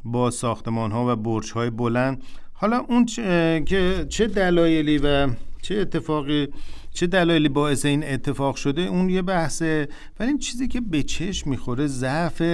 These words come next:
امریکا به عنوان کشوری که خودشو قدرت اول دنیا می‌دونه، بالاخره تولید ناخالص ملیش بالاترین تولید ناخالص ملی دنیاست و خودشو اعلام می‌کنه که من به جدیدترین تکنولوژی‌ها دسترسی دارم برای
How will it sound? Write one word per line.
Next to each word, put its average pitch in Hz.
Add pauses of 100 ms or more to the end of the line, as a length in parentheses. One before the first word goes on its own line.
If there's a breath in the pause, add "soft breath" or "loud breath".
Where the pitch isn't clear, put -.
(640 loud breath)
امریکا 120
به 147
عنوان 139
کشوری 123
که 127
خودشو 127
قدرت 110
اول 113
دنیا 120
می‌دونه، 117 (460 loud breath)
بالاخره 123
تولید 131
ناخالص 120
ملیش 117
بالاترین 113
تولید 120
ناخالص 123
ملی 123
دنیاست 120 (480 loud breath)
و 131
خودشو 160 (420)
اعلام 143
می‌کنه 160
که 156
من 151
به 143
جدیدترین 123
تکنولوژی‌ها 123
دسترسی 120
دارم 147
برای 131